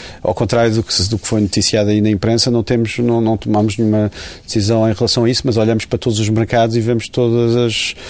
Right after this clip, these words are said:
onde é que há va-, onde é que pode haver vantagens. A va-, a, a, a, o fa-, o, nós temos uma preferência clara por emitir em, em euros, que é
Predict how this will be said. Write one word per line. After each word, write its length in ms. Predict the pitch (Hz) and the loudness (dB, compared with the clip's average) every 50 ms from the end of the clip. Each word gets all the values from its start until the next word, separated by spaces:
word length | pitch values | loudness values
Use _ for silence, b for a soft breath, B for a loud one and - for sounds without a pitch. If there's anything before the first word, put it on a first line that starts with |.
| B B B - - | B B B -4 -2
onde 180 | 113 113 110 | 0 2 2
é 60 | 113 | 0
que 160 | - - - 113 | 0 2 2 4
há 140 | 113 113 | 4 4
va-, 180 | 104 117 123 87 | 2 2 0 0
onde 220 | 113 117 113 113 | 0 2 2 0
é 40 | 113 | 0
que 220 | 107 - - - 117 | -2 -4 -6 -6 -6
pode 300 | - - 123 120 113 117 | -2 -2 0 0 0 0
haver 180 | 104 120 117 | 0 0 0
vantagens. 580 | 104 120 127 120 - 123 110 104 107 104 95 B B B B B B | 0 0 -2 0 2 2 2 2 0 -2 -4 B B B B B B
A 60 | - 113 | -2 0
va-, 120 | 104 123 | 0 2
a, 40 | 120 | 2
a, 760 | 123 120 117 120 113 101 123 120 117 117 117 113 104 101 104 | 4 4 4 4 4 4 4 4 6 6 4 4 4 2 0
a, 800 | - - - - - - - - - - - - - - - - | -2 -6 -14 -20 -20 -16 -12 -8 -6 -6 -4 -4 -6 -6 -8 -8
o 480 | - - - - - - - - - - | -8 -8 -10 -10 -12 -10 -8 -8 -6 -4
fa-, 240 | - - 139 139 - - - | -2 0 0 -2 -2 -2 -2
o, 360 | 156 147 - - - - 147 | -2 -2 0 0 -2 0 0
nós 540 | 143 151 156 160 175 175 170 160 - - - - 120 135 - - - | 2 2 4 4 4 4 4 2 2 0 -2 -2 -2 -2 -2 -2 -2
temos 240 | - 147 135 123 117 | -2 0 0 2 2
uma 120 | 127 131 | 0 0
preferência 600 | - - - - - 127 120 123 117 - - 127 | 0 -2 -4 -2 0 2 2 2 0 0 -2 -4
clara 400 | - - 123 120 117 120 131 135 | -2 0 2 2 4 4 2 2
por 240 | 117 - - 135 127 | 0 -2 -2 0 0
emitir 400 | 120 113 113 107 - - 127 123 | 2 2 0 0 0 0 0 0
em, 640 | 123 113 104 98 - 85 87 - - 90 - - 101 | 0 0 -2 -2 -4 -4 -4 -4 -6 -6 -4 -2 0
em 60 | 117 110 | 2 2
euros, 320 | 110 113 123 127 120 - | 4 4 2 2 0 -2
que 260 | - - - 120 113 | -6 -4 -2 2 2
é 240 | 113 117 120 120 | 4 4 4 2